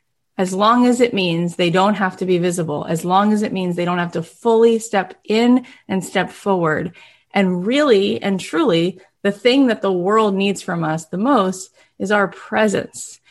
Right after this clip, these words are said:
And so launching for me has always been so successful,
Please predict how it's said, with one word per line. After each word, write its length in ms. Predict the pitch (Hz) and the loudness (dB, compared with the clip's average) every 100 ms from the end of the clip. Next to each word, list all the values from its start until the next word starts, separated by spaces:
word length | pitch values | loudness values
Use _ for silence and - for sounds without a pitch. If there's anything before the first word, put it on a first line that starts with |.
| _ _ | _ _
And 200 | 190 196 | -2 -2
so 400 | - 190 190 180 | 0 0 0 0
launching 600 | - 196 240 269 277 247 | 0 2 2 2 2 2
for 180 | 240 202 | 0 -2
me 340 | 185 180 170 | 0 0 0
has 200 | 175 170 | -2 -4
always 380 | - 190 208 208 | 0 2 4 2
been 340 | 185 175 165 165 | 0 -2 -2 -2
so 360 | - - 202 | -4 -2 0
successful, 800 | 226 233 233 160 165 - 160 214 | 0 -2 -2 -4 -4 -6 -4 -4